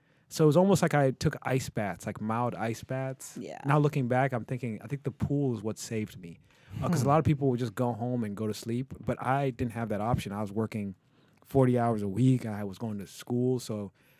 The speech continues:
Speaker 1: I was constantly moving. And a lot of the injuries come from you, you just sit down after you're done, you know? So for me, I just didn't have that option. Like, I, <clears throat> I had to go to Muay Thai training at six A M, and then, you know, so I was still, like, I would warm up again and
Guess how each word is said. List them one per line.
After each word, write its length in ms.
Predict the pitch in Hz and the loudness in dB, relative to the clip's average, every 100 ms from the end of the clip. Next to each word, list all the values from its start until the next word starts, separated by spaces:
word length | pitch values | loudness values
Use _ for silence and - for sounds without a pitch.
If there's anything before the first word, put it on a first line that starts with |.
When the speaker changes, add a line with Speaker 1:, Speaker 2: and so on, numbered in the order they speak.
| _ - | _ -6
Speaker 1:
I 80 | |
was 100 | 131 | -4
constantly 400 | - 131 131 131 | -4 -4 -2 -2
moving. 720 | 110 107 120 127 135 135 139 127 | -2 0 0 2 0 0 -4 -6
And 120 | 120 | -4
a 20 | |
lot 180 | 123 143 | 0 2
of 140 | 127 | 0
the 160 | 120 117 | -2 -2
injuries 320 | 131 123 117 | -2 0 -2
come 200 | - 117 | -2 -6
from 260 | 107 110 107 | -4 -4 -4
you, 180 | 110 95 | -6 -8
you 60 | - | -8
just 260 | 110 117 - | -6 -6 -4
sit 160 | 131 110 | -6 -4
down 340 | 110 120 107 | -6 -6 -6
after 220 | 101 - | -10 -8
you're 100 | 101 | -8
done, 460 | 92 110 110 104 98 - _ _ _ _ - | -8 -8 -8 -10 -12 -18 _ _ _ _ -14
you 80 | 95 | -10
know? 220 | 98 98 | -10 -10
So 240 | - 107 | -8 -8
for 140 | - 110 | -6 -2
me, 200 | 139 131 | 0 0
I 120 | 117 | -2
just 180 | 113 - | -8 -4
didn't 140 | 127 | -4
have 140 | 107 98 | -4 -8
that 120 | 95 | -6
option. 380 | 113 127 101 90 | -2 -2 -4 -12
Like, 260 | 90 82 | -16 -16
I, 280 | 92 101 101 _ _ _ _ _ _ - | -12 -12 -12 _ _ _ _ _ _ 0
<clears throat> 0 | |
I 300 | 156 127 113 | 4 4 2
had 120 | 123 | 0
to 80 | 120 | 2
go 100 | 123 | 4
to 60 | 117 | 4
Muay 240 | 117 165 | 6 4
Thai 160 | 135 120 | 4 0
training 340 | - 117 110 98 | 0 -2 -2 -6
at 100 | 90 | -6
six 260 | 127 117 | -6 -2
A 200 | 127 123 | 0 4
M, 340 | 135 143 143 123 | 4 4 2 0
and 100 | 113 | 0
then, 300 | 113 110 104 | -2 -2 -6
you 60 | 107 | -8
know, 260 | 107 101 98 | -8 -8 -8
so 160 | - 95 | -8 -6
I 180 | 127 | -2
was 140 | 131 127 | -2 0
still, 340 | - 151 131 - | 2 2 2 -4
like, 180 | 196 - | -12 -8
I 40 | |
would 140 | 107 | -6
warm 340 | 107 123 135 127 | -4 -2 -2 -2
up 160 | 127 | 0
again 440 | 135 131 127 123 120 | 0 2 2 2 -2
and 260 | 98 87 | -6 -12